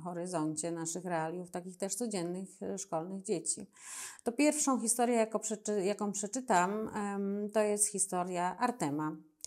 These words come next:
Do twojej klasy przychodzi nowa osoba. To Artem, chłopiec z Ukrainy. Przyjechał do Polski tydzień temu. Jego babcia jest Polką, dlatego trochę mówi po polsku.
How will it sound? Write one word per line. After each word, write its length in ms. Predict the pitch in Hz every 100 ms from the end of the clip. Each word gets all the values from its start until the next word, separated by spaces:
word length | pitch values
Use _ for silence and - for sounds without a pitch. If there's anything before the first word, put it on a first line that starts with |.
| - - - -
Do 140 | 202
twojej 400 | 196 - 285 277
klasy 380 | 277 175 175 233
przychodzi 480 | 233 - 208 190 185
nowa 280 | 180 180 190
osoba. 480 | 185 143 151 147 165 _ - -
To 100 | 269
Artem, 680 | 180 156 - 151 156 180 - _
chłopiec 420 | 196 196 233 202
z 40 |
Ukrainy. 600 | 220 208 180 139 - - - _ _ - - _ -
Przyjechał 840 | - 220 220 233 226 240 220 220
do 120 | 208
Polski 460 | 208 220 226 - 214
tydzień 380 | 214 190 190 180
temu. 380 | 139 156 165 - _ _ _
Jego 240 | 196 196 196
babcia 320 | 233 240 220
jest 280 | 190 190 -
Polką, 600 | 151 156 - 196 233 240
dlatego 540 | 220 208 214 208 208
trochę 300 | 208 220 214
mówi 260 | 214 180 160
po 120 | 147
polsku. 640 | - 131 151 - - -